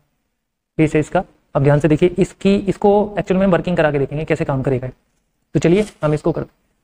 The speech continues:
तो देखिए हमारे पास एक battery eliminator है, जैसा कि आप देख रहे हो, this is the battery eliminator। इस battery eliminator में आप देख रहे हैं, इस battery eliminator के अंदर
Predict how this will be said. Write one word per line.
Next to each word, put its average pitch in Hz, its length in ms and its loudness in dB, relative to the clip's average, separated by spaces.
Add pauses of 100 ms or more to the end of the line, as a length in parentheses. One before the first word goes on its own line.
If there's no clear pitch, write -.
तो 156 60 -6
देखिए 180 180 2
हमारे 185 160 2
पास 208 180 2
एक 170 120 -2
battery 165 260 -2
eliminator 190 500 0
है, 208 240 -6
जैसा 156 180 -2
कि 180 80 -2
आप 175 100 0
देख 165 200 0
रहे 170 80 -2
हो, 202 80 -4
this 151 140 -4
is - 80 -6
the 160 100 0
battery 147 340 0
eliminator। 156 320 -4
इस - 180 -6
battery 156 220 2
eliminator 175 400 0
में 175 240 -2
आप 170 240 -6
देख 160 140 2
रहे 175 100 0
हैं, 190 80 -4 (460)
इस 151 120 -4
battery 160 440 0
eliminator 180 440 0
के 190 140 2
अंदर 147 280 -2